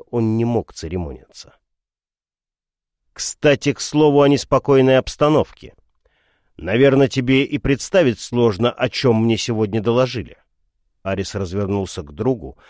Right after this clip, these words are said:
держа в руках два бокала и бутылку. «О вампирах? Они вновь что-то устроили?»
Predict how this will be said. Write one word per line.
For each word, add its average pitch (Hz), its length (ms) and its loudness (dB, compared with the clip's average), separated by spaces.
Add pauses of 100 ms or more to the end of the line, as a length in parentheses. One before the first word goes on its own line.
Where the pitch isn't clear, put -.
(200)
держа 117 460 0
в 127 80 2
руках 127 380 2
два 104 320 0
бокала 101 400 -2
и 98 80 -2
бутылку. 92 640 -14 (1300)
«О 87 100 -6
вампирах? 92 800 -6 (640)
Они 104 300 -2
вновь 123 320 2
что-то 123 420 -2
устроили?» 135 680 -2